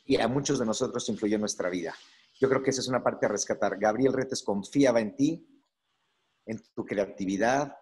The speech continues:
en tu trabajo, y te invitaba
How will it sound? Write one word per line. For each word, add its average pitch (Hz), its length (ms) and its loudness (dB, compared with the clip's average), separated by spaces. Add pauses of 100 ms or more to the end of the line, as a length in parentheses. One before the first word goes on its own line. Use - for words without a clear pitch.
en 104 140 -6
tu 104 120 -8
trabajo, 131 680 -4
y 120 180 -6
te 123 100 2
invitaba 104 960 -2